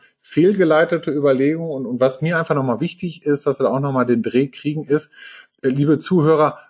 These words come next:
macht bitte was, ja? Geht es bitte an,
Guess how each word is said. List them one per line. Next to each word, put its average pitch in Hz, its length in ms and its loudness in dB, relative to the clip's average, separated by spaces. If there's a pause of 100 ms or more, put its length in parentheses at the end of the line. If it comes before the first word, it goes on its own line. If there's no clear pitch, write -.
macht - 440 -4
bitte 120 300 0
was, - 360 -8 (500)
ja? 156 380 -4 (560)
Geht 151 280 0
es 165 200 -2
bitte 170 320 0
an, 151 420 -2